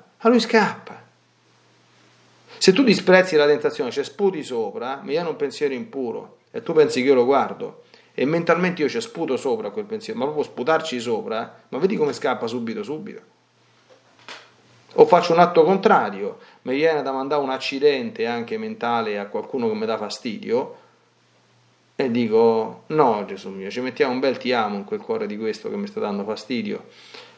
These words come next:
e, e fai pazienza per quello che c'è stato."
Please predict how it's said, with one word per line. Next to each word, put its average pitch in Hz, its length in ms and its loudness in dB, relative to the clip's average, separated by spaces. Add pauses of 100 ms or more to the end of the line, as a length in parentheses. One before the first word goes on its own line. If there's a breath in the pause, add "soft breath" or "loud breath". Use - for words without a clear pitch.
(140 loud breath)
e, 101 760 2
e 160 120 4
fai 110 260 4
pazienza - 600 -2
per 104 140 -4
quello 104 200 -4
che 98 100 -8
c'è - 120 -10
stato." - 480 -10